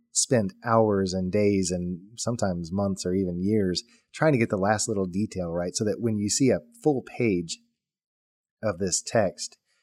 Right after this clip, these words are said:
your eye is tempted to linger on the shape of the words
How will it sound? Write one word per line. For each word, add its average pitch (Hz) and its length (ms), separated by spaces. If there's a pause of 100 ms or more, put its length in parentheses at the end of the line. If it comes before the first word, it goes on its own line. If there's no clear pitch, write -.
(140)
your 113 240
eye 110 200
is 95 160
tempted 104 420
to 98 80
linger 98 560
on 92 400 (240)
the 87 100
shape 110 360
of 85 140
the 87 100
words 82 480